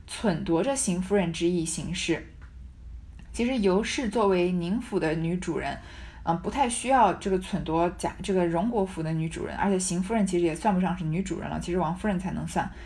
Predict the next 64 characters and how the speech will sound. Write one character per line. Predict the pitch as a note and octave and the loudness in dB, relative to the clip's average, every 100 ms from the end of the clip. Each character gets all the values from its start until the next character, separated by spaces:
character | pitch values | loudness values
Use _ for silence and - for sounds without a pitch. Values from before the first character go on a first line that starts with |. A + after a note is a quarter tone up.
| - - - | -16 -18 -6
但 | - | -2
是 | B3+ B3+ A3 - | 2 2 0 -2
因 | B3 | -4
为 | C4+ | -2
是 | A#3+ | 2
贾 | G#3+ | 2
母 | B3 G#3 | 4 2
亲 | F#3+ C#4 | 0 -2
自 | D4+ C4+ | -2 -2
嘱 | D#3+ | -2
托 | - F#3 | -2 0
的 | F3 | 0
嘛， | E3 | 0
所 | E3 A#3 | -2 -2
以 | |
她 | A3+ | 0
只 | A#3+ A3+ | -2 0
好 | A#3 | 0
猜 | F#3+ - C4+ | 0 0 0
测 | D4 | 2
着 | A#3+ F#3 | 2 2
邢 | F3+ F3 | 0 -2
夫 | G#3+ | 0
人 | F#3+ | 2
想 | F#3 F3 | 2 0
怎 | F#3 | 0
么 | - | -2
样， | E3 D#3 | -2 0
这 | F3 | -2
样 | D#3+ | -2
把， | - - - | -6 -12 -4
尽 | C#4+ | 2
量 | C#4 | 2
把 | A3+ | 2
事 | F3 F#3 | 0 -2
情 | F3 | 0
办 | F#3+ F3 | 2 0
好。 | - - - - - - - - - | 2 -2 -4 -16 -16 -16 -16 -16 0
那 | D4 | 0
薛 | C#4+ D#4+ E4+ | 4 6 6
姨 | A3+ | 6
妈 | G3 | 4
那 | F#3+ F3 | 4 2
边， | - - | 0 2
那 | G3 F3+ | 2 4
边 | F3+ | 2
呢， | F3 F3 | 2 0
是 | G3+ | 0
个 | |
比 | G3+ | 0
较 | F3 F3 | 4 4
大 | G3+ G3+ | 4 2
度 | F#3 E3+ | 2 0
的 | D#3 | 0
人， | D3 E3 | -2 -2
是 | G#3 | 0
个 | G3+ | 2
无 | F3 A3+ | 2 0
可 | - - | -2 -2
无 | - | 0
不 | F#3 D4+ | 2 0
可 | - - | 0 -4
的 | D3+ | -4
人， | - | -6